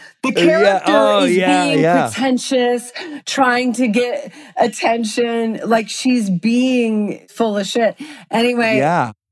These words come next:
Speaker 1: it should make you feel uncomfortable, awkward, humiliating. And I dig that. It's funny.
Speaker 2: I do too. And I almost think it has something to do with the fact that in general in life, I'm a control freak.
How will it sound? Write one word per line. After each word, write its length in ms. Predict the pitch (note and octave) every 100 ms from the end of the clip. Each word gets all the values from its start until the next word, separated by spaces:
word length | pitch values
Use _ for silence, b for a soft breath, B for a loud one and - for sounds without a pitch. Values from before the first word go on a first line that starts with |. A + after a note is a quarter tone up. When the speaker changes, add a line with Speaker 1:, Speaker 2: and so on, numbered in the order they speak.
| -
Speaker 1:
it 160 | F3+
should 280 | - - G3
make 260 | G3 G3 G#3+
you 80 |
feel 280 | G3 G3+ F#3+
uncomfortable, 720 | F3 D#3+ G3 F#3 F#3+ F3 F3 -
awkward, 840 | F3 F3+ - F3+ D#3+ E3 E3 F3+ B B
humiliating. 760 | - G3 F#3 F3 F3 E3+ E3 - _
And 120 | A3+
I 120 | G#3+ A#3+
dig 340 | G3+ A3+ A3+
that. 380 | G#3 D#3+ C3 G#2+ -
It's 160 | D#3+
funny. 360 | - E3 C#3+ B2+
Speaker 2:
I 160 | D3 E3+
do 140 | F#3+
too. 320 | E3+ - G#3 G#3+
And 140 | D#3
I 80 | D#3
almost 320 | F#3 G#3+ D#3
think 160 | D3+ C#3+
it 80 |
has 240 | C#3 C3 A#2+
something 160 | C#3+ C#3
to 40 |
do 80 | C3
with 80 | G#2+
the 60 |
fact 200 | G2 A#2
that 120 | A2+ A2
in 240 | A#2 A#2+
general 640 | G2 G2 B2 C3+ D#3 D3+
in 100 | A#2+
life, 340 | G#2+ G#2+ C3+ C3
I'm 120 | G#2
a 60 | F#2
control 680 | G2 F#2 - - C3 E3+
freak. 320 | D#3+ G#2 G2